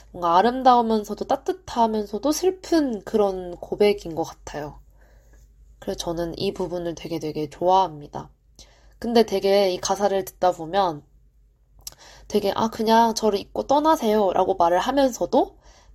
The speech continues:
마-, 항상 "그래도 달빛이 내릴 때는 나를 한 번씩은 기억해줘라" 라는 내용이 있어요. 결국에는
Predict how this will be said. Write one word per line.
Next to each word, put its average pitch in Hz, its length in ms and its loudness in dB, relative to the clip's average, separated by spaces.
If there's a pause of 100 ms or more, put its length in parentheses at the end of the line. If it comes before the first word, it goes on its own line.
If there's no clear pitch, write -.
(160)
마-, 175 200 0 (100)
항상 226 400 0 (500)
"그래도 220 640 4
달빛이 214 640 -2
내릴 202 420 4
때는 233 480 0 (420)
나를 175 200 2
한 277 180 -4
번씩은 254 460 0
기억해줘라" 190 960 2 (100)
라는 165 540 -6
내용이 180 420 -2
있어요. 165 600 -2 (560)
결국에는 233 920 0